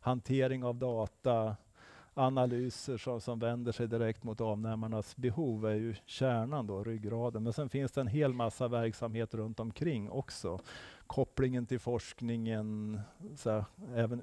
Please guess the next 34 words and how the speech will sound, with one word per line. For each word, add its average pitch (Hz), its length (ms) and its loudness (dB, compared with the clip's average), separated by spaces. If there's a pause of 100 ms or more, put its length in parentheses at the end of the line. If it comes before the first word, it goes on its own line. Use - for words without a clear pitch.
utbildningen 123 840 2
som, 110 140 -12
som 113 180 -4
gör 117 220 2
att 117 180 2
det 127 100 2
här 117 300 4 (840)
ligger 151 400 6
så 151 140 -4
bra 135 260 2
som 131 180 -4
det 143 80 -4
gör 165 260 4
vid 117 180 2
ett 117 120 -4
universitet 117 640 0
som 117 160 -6
S 113 200 -4
L 131 100 0
U. 113 340 -4
Det 120 40 -10
är - 260 -10
många 127 320 2
synergier 127 680 0
mellan 98 480 -4 (460)
fortlöpande 101 580 -2
miljöanalys - 840 -8
och 170 140 -10
forskning - 600 -10 (880)
som 117 200 0
vi 110 100 0
försöker 104 640 -4
utveckla. 110 720 -6 (1800)
Kortversionen, 135 1300 2